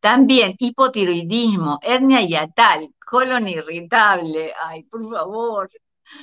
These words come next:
No, no, no, no. Los diagnósticos son, yo siento que, no, viste, son las cruces de la crucifixión.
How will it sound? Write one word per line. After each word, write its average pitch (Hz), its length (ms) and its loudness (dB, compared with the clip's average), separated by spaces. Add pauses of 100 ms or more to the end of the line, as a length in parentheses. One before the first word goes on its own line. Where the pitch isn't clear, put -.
(1600)
No, 214 240 2
no, 196 280 -4
no, 107 260 -14
no. 127 160 -16 (100)
Los 240 180 0
diagnósticos 269 1040 2
son, 285 360 4
yo 311 220 -10
siento 302 460 -6
que, 226 300 -2
no, 220 180 0 (500)
viste, 277 280 -2
son 311 180 0
las 294 140 0
cruces 196 640 4
de 175 120 -2
la 175 240 2
crucifixión. 190 1040 0